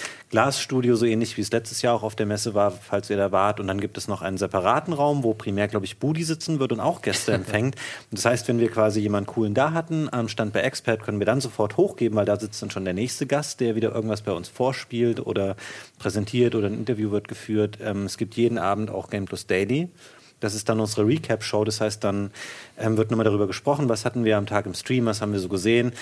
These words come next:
Speaker 1: Und natürlich gehen wir auch viel raus auf der Gamescom, das heißt, wir gehen irgendwie zu Warner oder Ubisoft oder irgendwo hin und gucken uns Sachen an oder spielen die selber an, weil nicht alle Leute können bei uns vorbeikommen, das ist schon logistisch nicht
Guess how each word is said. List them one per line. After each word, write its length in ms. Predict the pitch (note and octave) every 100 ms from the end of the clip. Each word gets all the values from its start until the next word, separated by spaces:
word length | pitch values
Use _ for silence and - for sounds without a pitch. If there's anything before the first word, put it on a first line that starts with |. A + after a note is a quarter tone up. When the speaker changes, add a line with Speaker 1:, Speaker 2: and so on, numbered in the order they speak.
| - -
Speaker 1:
Und 80 |
natürlich 500 | G#2+ G#2+ B2+ C3 - -
gehen 320 | B2 A#2 B2+
wir 100 | C3
auch 80 | A2
viel 160 | - A2
raus 320 | F2+ C3 D#3
auf 140 | D#3
der 100 | -
Gamescom, 460 | D3 D3+ D#3 - D#3+
das 120 | D3
heißt, 200 | A2+ -
wir 180 | A2 A#2+
gehen 240 | A#2 A2+
irgendwie 380 | G#2+ G#2+ G#2 G#2
zu 400 | - C3+ B2+ B2+ - - -
Warner 400 | G#2+ A2 G#2+ G#2+
oder 200 | A#2+ A#2+
Ubisoft 680 | A2+ G#2+ - G#2 G#2 -
oder 340 | - G#2+ G#2 G#2
irgendwo 300 | A#2+ B2+ A2+
hin 160 | A#2+
und 80 | A#2+
gucken 240 | G#2+ A2 A2+
uns 140 | G#2+
Sachen 200 | G#2 A2+
an 160 | G#2 B2
oder 120 | A2
spielen 340 | - A#2+ B2
die 80 | A2
selber 400 | G2 A2 C#3 C#3+
an, 220 | C#3 D3
weil 100 | A2+
nicht 180 | G#2+ G#2+
alle 140 | A2
Leute 220 | G#2+ G#2 -
können 200 | A2 G#2+
bei 60 |
uns 140 | G#2 G2
vorbeikommen, 520 | G2+ G2 G#2 G#2 G2
das 80 | F#2
ist 100 | -
schon 200 | - G2+
logistisch 540 | F2+ G#2+ - G#2 -
nicht 280 | G2 - -